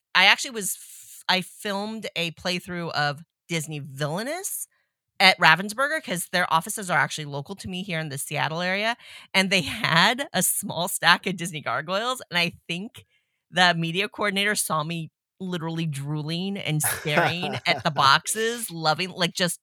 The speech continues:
Speaker 1: obsessed with them. And she's like, "Do
Speaker 2: <laughs>
Speaker 1: you, do you need to, do you need to try this game?" And I said, "Yes,
Speaker 2: <laughs>
Speaker 1: please." So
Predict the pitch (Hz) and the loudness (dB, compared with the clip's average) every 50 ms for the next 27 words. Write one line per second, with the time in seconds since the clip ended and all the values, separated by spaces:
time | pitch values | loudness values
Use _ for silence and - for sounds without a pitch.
0 | _ _ _ - 175 151 - - - - 151 139 - - 131 - 190 196 - 220 | _ _ _ -6 -6 -4 -4 -6 -4 0 0 0 0 0 -4 -8 -10 -8 -4 -2
1 | 220 233 240 254 _ _ - - - _ - 160 143 - - - 175 180 175 - | -2 -2 -2 -6 _ _ -20 -20 -20 _ -6 -2 -2 0 0 2 2 2 2 2
2 | - 165 165 - 208 262 320 370 392 415 415 415 415 415 415 - _ _ _ _ | 0 -4 -8 -8 -8 -8 -8 -8 -6 -6 -6 -4 -6 -6 -8 -12 _ _ _ _
3 | _ _ _ _ _ _ _ - 202 214 240 277 302 277 269 269 277 294 285 262 | _ _ _ _ _ _ _ -10 -8 -6 -4 -4 -4 -4 -4 -4 -4 -6 -8 -10
4 | - - 311 262 240 _ _ _ _ - - 214 214 240 240 254 269 - 285 254 | -12 -12 -12 -12 -14 _ _ _ _ -12 -8 -8 -6 -6 -6 -8 -8 -10 -10 -8
5 | - - 208 202 208 220 233 - - - 247 214 190 208 190 160 156 165 - - | -4 0 2 2 2 0 -2 -4 -6 -6 -6 -6 -4 -4 -4 -6 -6 -8 -8 -10
6 | 185 190 196 156 123 - - - - - - - - _ _ - 190 185 180 160 | -10 -8 -6 -8 -8 -8 -10 -16 -14 -14 -16 -16 -16 _ _ -6 -2 0 2 2
7 | 160 160 175 147 | 2 2 0 0